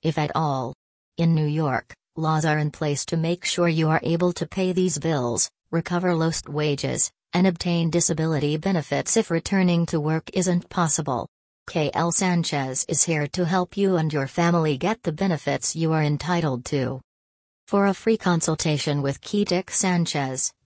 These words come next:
call six four six, seven zero one, seven nine nine zero. Why you need a workman's compensation lawyer.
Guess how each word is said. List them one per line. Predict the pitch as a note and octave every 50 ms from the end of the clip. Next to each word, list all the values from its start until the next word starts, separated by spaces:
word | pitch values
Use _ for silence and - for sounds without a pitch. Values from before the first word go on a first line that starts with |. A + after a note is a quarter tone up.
| _ -
call | - - E3 C#3 C#3 C#3
six | C#3 - - G3+ - - -
four | - - E3+ D#3+ D#3 D3+ D3+
six, | D#3 - - - D3+ D3+ - - - - - - _ _ _ _
seven | - - - D#3+ D#3 D#3+ D#3 D#3 D#3 D3+
zero | C#3 D3 F3 G3 G3 G3 G3 G3+ A3
one, | G#3 E3 C3+ B2 A#2 A#2 A#2+ - _ _ _ _ -
seven | - - D#3 D3+ D3+ D3+ D3+ D3
nine | D3+ D3+ D#3 D#3+ E3
nine | D#3+ E3 D#3+ D#3 D#3 D#3+ D#3+ E3 F3 E3+
zero. | E3 G#3+ A3 G3+ E3+ C#3+ B2+ A#2+ A2+ - _ _ _ _ _ _ _ _ _ _ _ -
Why | - E3+ F3 F#3+
you | F#3+ G3 G3+ G3+
need | G3+ G3 F3+ F3+ F#3 F#3+ F3+ F#3
a | F3
workman's | D#3+ D#3+ D#3 D#3+ D#3+ - D3+ C3+ B2+ B2+ B2 -
compensation | - - - F#3+ G3 - G3+ G3 F#3+ - - E3+ E3 D#3+ - F3 E3 E3 D#3
lawyer. | D#3+ D#3+ E3 D#3+ D3+ C#3 B2+ C3